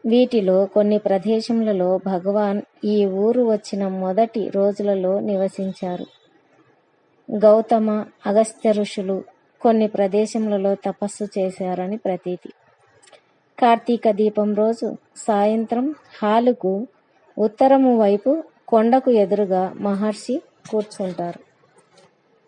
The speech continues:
చుట్టూ భక్తులు ఉంటారు. కొండ మీద దీపం వెలిగించిన వెంటనే భగవాన్ ముందు కూడా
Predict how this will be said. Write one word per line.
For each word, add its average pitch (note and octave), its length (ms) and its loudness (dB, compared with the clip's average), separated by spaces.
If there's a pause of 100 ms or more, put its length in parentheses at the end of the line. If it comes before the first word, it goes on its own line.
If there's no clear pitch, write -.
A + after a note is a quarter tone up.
(360)
చుట్టూ D#4+ 340 0
భక్తులు C4 480 0
ఉంటారు. G#3+ 500 -2 (640)
కొండ A#3 320 2
మీద B3 540 2 (580)
దీపం C4+ 480 0
వెలిగించిన A3+ 680 -2
వెంటనే A3+ 640 -4 (480)
భగవాన్ A3+ 720 -2 (540)
ముందు A3+ 300 2
కూడా G#3 500 0